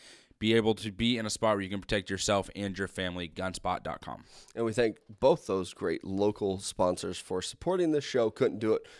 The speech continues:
Speaker 2: without them. And I don't think I said it, but Miners and Monroe, uh, use code mic'd up ten. Grab yourself one of these fly cardigans that I have on today, even if you're not a cardigan guy.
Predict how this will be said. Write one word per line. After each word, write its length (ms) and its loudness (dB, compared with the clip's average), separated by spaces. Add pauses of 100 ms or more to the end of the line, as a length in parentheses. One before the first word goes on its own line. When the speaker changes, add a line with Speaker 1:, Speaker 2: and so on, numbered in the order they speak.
(120)
Speaker 2:
without 360 0
them. 160 -4
And 100 2
I 120 6
don't 180 6
think 160 -2
I 40 -2
said 280 0
it, 60 -8
but 120 -4
Miners 340 4
and 120 0
Monroe, 340 0 (400)
uh, 80 -6
use 240 -2
code 160 0
mic'd 340 2
up 140 -4 (120)
ten. 440 2 (340)
Grab 240 2
yourself 400 4
one 140 -2
of 60 -2
these 160 -4
fly 680 0 (180)
cardigans 580 -4
that 140 -4
I 160 6
have 240 0
on 240 -2 (400)
today, 500 6 (100)
even 220 -4
if 100 -6
you're 120 2
not 180 2
a 60 -2
cardigan 460 -2
guy. 240 -8